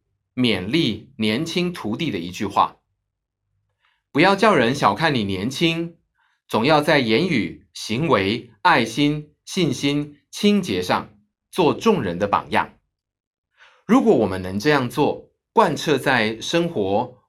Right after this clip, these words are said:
工作和人际关系的每一个层面，这就是 behave wisely，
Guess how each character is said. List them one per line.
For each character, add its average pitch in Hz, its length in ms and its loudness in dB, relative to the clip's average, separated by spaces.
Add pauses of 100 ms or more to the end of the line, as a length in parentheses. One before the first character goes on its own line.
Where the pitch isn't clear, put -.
工 160 260 0
作 - 480 -2 (300)
和 196 280 0
人 117 180 0
际 202 200 -4
关 147 280 0
系 147 180 -10
的 131 100 0
每 95 180 -4
一 170 160 -12
个 156 140 2
层 82 240 -8
面， 107 380 -4 (600)
这 254 160 -2
就 202 180 0
是 147 520 -4 (160)
behave 147 680 2 (280)
wisely， 107 720 0